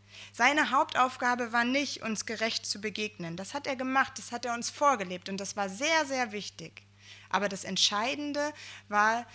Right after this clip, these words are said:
dass er am Kreuz für uns gestorben ist, um uns damit das le-, ewige Leben zu ermöglichen. Dadurch ist es möglich, dass unsere, für uns Gerechtigkeit hergestellt wird,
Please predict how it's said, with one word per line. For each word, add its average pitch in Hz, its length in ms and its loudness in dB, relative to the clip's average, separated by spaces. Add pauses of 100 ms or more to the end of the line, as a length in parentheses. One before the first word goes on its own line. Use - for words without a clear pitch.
(140)
dass 202 200 -8
er 240 300 0
am 240 100 -6
Kreuz 175 480 -4
für 294 460 -8
uns 208 340 -6
gestorben 185 600 -6 (120)
ist, - 240 -14 (240)
um 214 160 -4
uns 226 220 -4
damit 240 420 0
das 247 180 -6
le-, 202 180 -4
ewige 214 480 -6
Leben 185 360 -8
zu - 160 -12
ermöglichen. 180 760 -10 (3000)
Dadurch 262 600 12
ist - 180 -2
es 247 160 -2
möglich, 247 880 0 (400)
dass - 240 -2
unsere, 302 720 2
für 262 140 -2
uns 311 380 2
Gerechtigkeit 196 760 -4
hergestellt 170 640 -8
wird, 190 300 -12